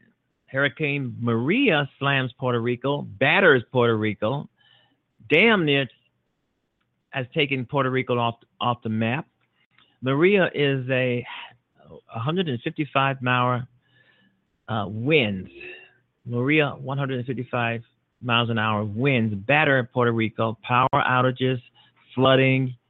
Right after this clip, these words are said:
you name it. It's gonna be years for this, um, island, this country to get back on its feet. You know, so Puerto Rico is a region of, um,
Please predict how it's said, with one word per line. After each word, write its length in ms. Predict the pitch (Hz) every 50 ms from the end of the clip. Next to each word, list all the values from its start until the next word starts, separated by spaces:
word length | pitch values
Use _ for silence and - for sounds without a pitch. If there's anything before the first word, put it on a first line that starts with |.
| _
you 160 | _ 127 131 123
name 240 | 123 120 120 120
it. 40 | 120
It's 160 | 123 - _ -
gonna 160 | 151 147 147
be 220 | 143 143 139 139 131
years 460 | 123 131 135 135 127 127 131 131 120 117 - - _ _ - _ _ - _ _ _ _ _ _
for 220 | - 127 123 120 117
this, 180 | 120 120 120 - _ -
um, 400 | 123 117 117 113 113 113 117 110 104 98 98 101 - _ _ _ _ _ _ _ _ - - -
island, 360 | 120 123 120 123 123 123 123
this 100 | 123 113 - -
country 280 | 131 123 117 - 117 113
to 140 | - 120 110
get 240 | 110 123 117 -
back 260 | - 123 113 117 - 117
on 280 | 110 110 110 110 117 - -
its 160 | 101 110 - - - - -
feet. 300 | 196 220 220 143 101 - _ _ _ _ _ _ _ _ _ _ _ _ _ _ _ _ _ _ _ _ _ _ _ _ _
You 120 | 127 123
know, 180 | 110 107 107 107 104 -
so 300 | - 113 110 110 113 113 117 110 - _ _ _ _ _ _ _ _ _ _ _ _ _ _ _ - - _
Puerto 220 | - 127 131 127 123
Rico 320 | 131 135 131 131 120 120
is 220 | 120 113 113 113 113
a 220 | 113 110 107 104
region 380 | 107 117 127 127 120 120 113 107
of, 260 | 104 107 107 101 101
um, 420 | 101 101 107 101 - 98 - 101